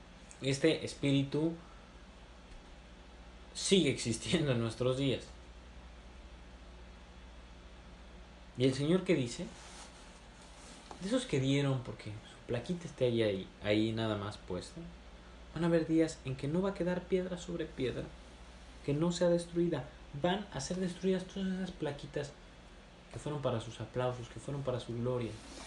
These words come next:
Y de hecho, cuando el templo es destruido,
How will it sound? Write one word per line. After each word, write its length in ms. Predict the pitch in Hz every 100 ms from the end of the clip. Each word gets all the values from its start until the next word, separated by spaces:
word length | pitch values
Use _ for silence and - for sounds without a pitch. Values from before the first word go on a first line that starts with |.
| - - - - - - - - - - - - - - - - - - - - - - - - - - - -
Y 60 |
de 160 | 123 139
hecho, 200 | 170 143
cuando 200 | 123 117
el 80 | 113
templo 440 | 151 147 120 120 - - - - - - - - -
es 120 | 123 113
destruido, 600 | 117 - 117 127 117